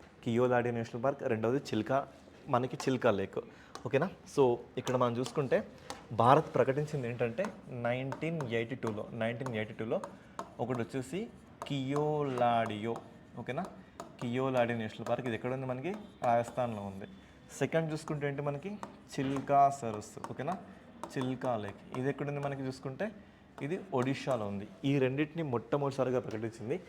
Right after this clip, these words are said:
ఇప్పటికీ ఇండియాలో తొంభై ఆరు రామ్సర్ సైట్స్ ఉన్నాయి. చిట్ట చివరి రామ్సర్ సైట్ సిల్సేరు, ఓకేనా? సిల్సేరు లేక్. ఇది ఎక్కడుంది మనకి?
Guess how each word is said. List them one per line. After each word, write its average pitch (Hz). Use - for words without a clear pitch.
ఇప్పటికీ 170
ఇండియాలో 131
తొంభై 131
ఆరు 131
రామ్సర్ 113
సైట్స్ 107
ఉన్నాయి. 127
చిట్ట 165
చివరి 151
రామ్సర్ 117
సైట్ 101
సిల్సేరు, 107
ఓకేనా? 120
సిల్సేరు 123
లేక్. 104
ఇది 117
ఎక్కడుంది 131
మనకి? 127